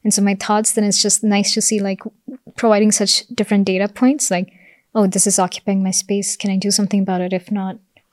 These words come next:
let it go." <laughs> And if yes, why is it bothering me? Or is it inspiring me? Can I do something about it? Like, there are days where I'm just filled with ideas and I have to, like, get up and,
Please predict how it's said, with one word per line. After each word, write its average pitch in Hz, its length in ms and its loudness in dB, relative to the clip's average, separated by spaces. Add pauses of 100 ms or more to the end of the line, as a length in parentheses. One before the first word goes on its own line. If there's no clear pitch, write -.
(320)
let 214 120 -4
it 208 100 -12
go." - 220 -8 (260)
<laughs> - 680 -10
And 208 120 4
if 190 160 -4
yes, 190 440 0 (180)
why 208 200 -2
is 185 140 0
it 202 100 -6
bothering 190 420 -4
me? 185 180 -8
Or 175 260 -8 (720)
is 196 120 0
it 202 100 4
inspiring 190 640 4
me? 180 140 0
Can 196 160 -4
I 185 60 2
do 196 140 -2
something 196 360 -2
about 190 260 -4
it? 190 100 -4
Like, 185 220 -6
there 190 140 0
are 180 60 0
days 185 360 2
where 208 80 2
I'm 196 60 2
just 196 220 -2
filled 208 480 0
with 196 120 -2
ideas 196 480 0
and 202 60 -4
I 190 40 -4
have 185 80 -6
to, 196 80 -4
like, 190 280 -4
get 208 160 2
up 185 180 0
and, 202 80 2